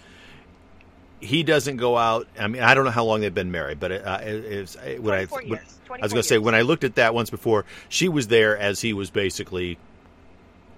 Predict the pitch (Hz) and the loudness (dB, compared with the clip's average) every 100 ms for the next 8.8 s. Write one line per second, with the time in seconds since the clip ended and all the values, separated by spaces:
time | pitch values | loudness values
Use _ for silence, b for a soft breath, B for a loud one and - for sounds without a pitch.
0 | - - 101 107 117 104 95 90 92 - | -20 -18 -8 -6 -4 -2 -4 -4 -8 -4
1 | 98 92 85 87 87 85 92 85 87 85 | -4 -4 -8 -6 -6 -6 -8 -6 -4 -4
2 | - 76 87 82 71 - B B B B | -6 -8 -4 -4 -6 -12 B B B B
3 | - 98 87 85 82 85 - - - - | -4 -2 0 -2 -6 -14 -20 -20 -12 -2
4 | 107 98 95 95 90 - - - 107 98 | 0 2 -2 -6 -12 -20 -16 -6 -4 -4
5 | - 98 147 143 117 120 113 107 107 95 | -6 -6 0 0 0 -2 -2 2 2 2
6 | - 104 98 98 98 90 104 92 90 98 | -2 -4 0 0 0 -4 -2 0 -2 -4
7 | 90 90 87 92 87 90 - 87 90 90 | -2 -2 0 -2 -2 -4 -6 -4 -2 -2
8 | 92 - 101 90 85 95 87 82 | -4 -6 -8 -8 -8 -10 -10 -10